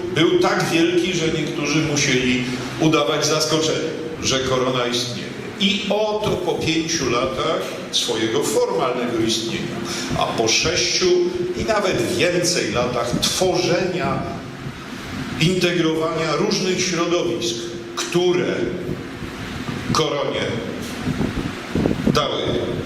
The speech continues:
najlepsze, nie, jeszcze nie najlepsze lata naszego życia, bo te najlepsze dopiero przed nami. No niektórzy dopiero ostatnio się nauczyli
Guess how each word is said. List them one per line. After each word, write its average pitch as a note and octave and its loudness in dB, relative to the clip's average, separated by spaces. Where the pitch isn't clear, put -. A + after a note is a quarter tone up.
najlepsze, C#3 0
nie, C3 2
jeszcze C3 0
nie C3+ 0
najlepsze B2+ 0
lata G#2 -2
naszego A2+ -2
życia, A#2 2
bo G#2 -2
te A2 -2
najlepsze A#2 0
dopiero G#2 0
przed G#2 0
nami. G#2 0
No D#3+ 4
niektórzy F#3+ 2
dopiero E3 2
ostatnio D3+ -2
się C3+ -2
nauczyli B2+ 0